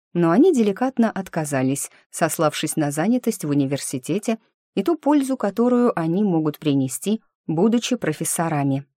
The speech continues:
людьми, не обременёнными ношей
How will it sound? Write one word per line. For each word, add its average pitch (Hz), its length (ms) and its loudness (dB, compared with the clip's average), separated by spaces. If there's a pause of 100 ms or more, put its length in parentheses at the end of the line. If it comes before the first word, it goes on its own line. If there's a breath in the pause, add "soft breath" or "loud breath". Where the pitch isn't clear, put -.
(180)
людьми, 180 560 2 (260 soft breath)
не 202 200 4
обременёнными 185 880 4
ношей 185 580 0